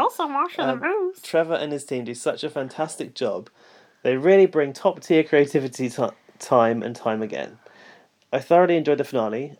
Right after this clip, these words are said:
Speaker 2: and the two-hour show where segments don't feel rushed. U S producers should learn a thing or two from our northern neighbours. It's embarrassing, really.
Speaker 1: It dragged a little bit, but it didn't drag
Speaker 2: I
Speaker 1: too
Speaker 2: feel
Speaker 1: much.
Speaker 2: it was a bit much.
Speaker 1: But considering the three people who were in it, the, the comps were so good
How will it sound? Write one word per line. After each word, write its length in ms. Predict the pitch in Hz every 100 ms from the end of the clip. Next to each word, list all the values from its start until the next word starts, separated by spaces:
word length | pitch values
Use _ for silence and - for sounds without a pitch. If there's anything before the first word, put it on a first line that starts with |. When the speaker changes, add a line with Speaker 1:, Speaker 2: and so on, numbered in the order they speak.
| _
Speaker 2:
and 120 | 131 131
the 60 |
two-hour 420 | 127 180 165 147
show 240 | 139 151 127
where 80 | 117
segments 440 | 135 123 117 113
don't 220 | 131 113
feel 180 | 127 127
rushed. 500 | 120 101 - - - _ _ - _ _ -
U 160 | 143
S 140 | 156 156
producers 720 | 147 135 123 - 120 117 - _
should 220 | - 123 117
learn 180 | 120
a 40 | 117
thing 160 | 123
or 100 | 107
two 280 | 107 - 110
from 180 | 110 113
our 120 | 107
northern 440 | 113 110 110 113 113
neighbours. 440 | 107 104 - 65
It's 140 | 98
embarrassing, 600 | 123 113 135 107 - 92
really. 380 | 65 50 117 123 _ -
Speaker 1:
It 180 | 269 262
dragged 380 | 370 370 294 269
a 60 |
little 200 | 247 170
bit, 260 | 170 - -
but 140 | 170 170
it 160 | -
didn't 200 | 571 330
drag 180 | 262 190
Speaker 2:
I 40 |
Speaker 1:
too 120 | 127 160
Speaker 2:
feel 20 | 131
Speaker 1:
much. 100 | 110
Speaker 2:
it 40 |
was 220 | 110 110
a 40 | 101
bit 80 |
much. 120 | 107 107 - _
Speaker 1:
But 200 | 349 330
considering 760 | 427 403 415 403 349 320 285 -
the 80 | 262
three 320 | - 269 254
people 260 | 262 233
who 120 | 240 233
were 80 |
in 100 | 240
it, 280 | 175 110 78 -
the, 180 | 160 113
the 80 | 247
comps 460 | - 285 196 196
were 60 | 240
so 220 | 262 240
good 520 | 208 220 156 139 175